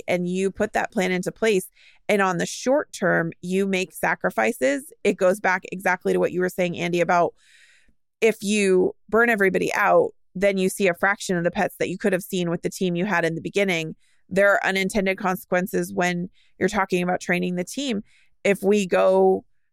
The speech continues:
you know, just piecemeal and try and figure it out and keep people from drowning,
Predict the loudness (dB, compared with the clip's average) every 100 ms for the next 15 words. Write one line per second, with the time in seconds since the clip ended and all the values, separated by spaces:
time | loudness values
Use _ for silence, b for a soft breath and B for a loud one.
0 | -4 0 2 4 2 2 0 0 0 -4
1 | -2 0 2 2 2 0 0 0 0 0
2 | 0 0 2 2 2 0 -4 -4 -4 -4
3 | -4 -4 0 2 2 0 -4